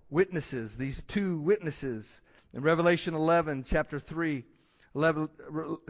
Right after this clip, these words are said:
turn in your Bibles, flip over there. Revelation chapter eleven, verse three. Revelation chapter eleven, verse three. Here we see a description of the two individuals,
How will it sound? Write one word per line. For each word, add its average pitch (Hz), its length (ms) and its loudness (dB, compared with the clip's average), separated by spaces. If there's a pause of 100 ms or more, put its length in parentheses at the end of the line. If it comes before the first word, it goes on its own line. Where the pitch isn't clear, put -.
turn 185 200 -2
in 185 60 -2
your 170 100 0
Bibles, 175 340 4
flip 175 240 -2
over 160 180 0
there. 180 360 4 (340)
Revelation 175 500 2
chapter 175 320 4
eleven, 165 560 4 (1040)
verse 165 360 -2
three. 160 460 -2
Revelation 160 520 0
chapter 156 200 -2
eleven, 156 240 0
verse 160 200 -2
three. 160 320 -4 (1600)
Here 208 240 6
we 185 140 4
see 190 220 0
a 175 40 2
description 170 600 0
of 151 80 -4
the 151 80 0
two 208 340 -4
individuals, 170 1000 -2